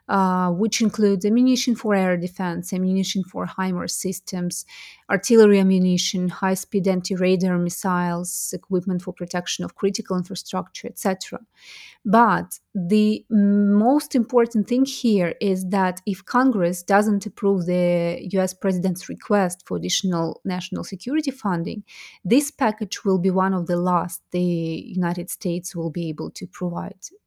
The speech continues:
to Ukraine. And amid this situation, according to some sources, the Reuters cited, the Biden administration is, uh, considering, uh,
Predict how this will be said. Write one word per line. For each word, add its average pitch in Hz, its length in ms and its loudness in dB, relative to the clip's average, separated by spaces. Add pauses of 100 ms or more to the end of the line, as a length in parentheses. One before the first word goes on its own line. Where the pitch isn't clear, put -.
(120)
to - 140 -10
Ukraine. 185 520 -10 (840)
And 254 500 4
amid 233 400 2
this 247 220 0
situation, 214 840 -2
according 220 540 0
to 196 140 -6
some 208 260 0
sources, 196 840 -2
the 185 360 -2
Reuters 220 420 2
cited, 208 680 -4 (600)
the 208 220 2
Biden 277 400 4
administration 226 880 0
is, 208 580 4
uh, 196 460 2
considering, 190 1000 2 (320)
uh, 165 500 -2